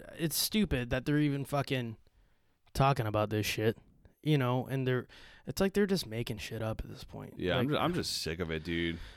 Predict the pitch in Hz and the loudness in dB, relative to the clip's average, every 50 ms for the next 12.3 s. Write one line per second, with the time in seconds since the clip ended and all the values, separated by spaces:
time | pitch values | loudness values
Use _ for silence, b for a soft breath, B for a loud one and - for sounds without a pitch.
0 | B B B - - 143 139 135 131 127 123 120 110 - B B B B B B | B B B -6 -2 0 2 4 4 2 2 0 -2 -4 B B B B B B
1 | B - - - _ _ _ _ _ _ _ _ _ _ _ _ _ _ _ _ | B -20 -20 -20 _ _ _ _ _ _ _ _ _ _ _ _ _ _ _ _
2 | _ _ _ _ _ _ _ - 147 135 117 135 165 185 185 151 156 151 151 160 | _ _ _ _ _ _ _ -12 -10 0 6 6 8 8 8 6 4 4 4 2
3 | - - - - - - - - - - - 156 139 135 123 123 - _ - - | 0 -4 -8 -8 -10 -12 -16 -14 -6 -2 0 2 2 2 0 -2 -6 _ -4 0
4 | 139 143 139 156 143 127 127 123 120 117 117 - - - - - - - _ _ | 0 0 2 2 0 2 2 2 2 0 0 -4 -8 -10 -12 -12 -14 -18 _ _
5 | _ - 131 127 120 117 - 120 117 120 117 123 131 131 - 139 135 127 113 117 | _ -6 -4 -4 -4 -2 -2 -2 -2 -2 -2 0 -2 -2 -2 -2 -2 -2 -2 -2
6 | 117 110 113 117 110 104 98 - - - - - _ _ _ _ _ _ _ _ | -2 -2 -2 -4 -6 -6 -6 -10 -10 -12 -12 -16 _ _ _ _ _ _ _ _
7 | _ _ _ _ _ _ - - 80 90 - 82 80 82 87 101 120 113 - 135 | _ _ _ _ _ _ -8 -4 -4 -4 -2 0 0 0 -2 -4 -2 2 4 4
8 | 127 127 123 123 123 131 135 127 117 - 123 120 117 117 113 110 - - 113 113 | 4 4 4 4 4 4 4 4 4 2 2 0 2 0 -2 -4 -4 -8 -10 -6
9 | 113 120 110 110 107 104 - 104 101 - - 120 107 104 - - - _ _ - | -4 -4 -4 -2 -4 -6 -8 -8 -10 -8 -8 -8 -8 -10 -12 -14 -18 _ _ -20
10 | - - - 110 110 - 113 101 98 95 92 90 95 104 147 214 - 98 - - | -20 -20 -12 -10 -8 -6 -6 -4 0 2 6 8 8 10 8 8 6 4 -2 -6
11 | - - - - - _ _ _ _ _ _ _ _ _ _ _ _ - 131 131 | -10 -10 -12 -12 -16 _ _ _ _ _ _ _ _ _ _ _ _ -2 0 0
12 | 123 123 123 120 113 - | 0 0 0 -2 -4 -6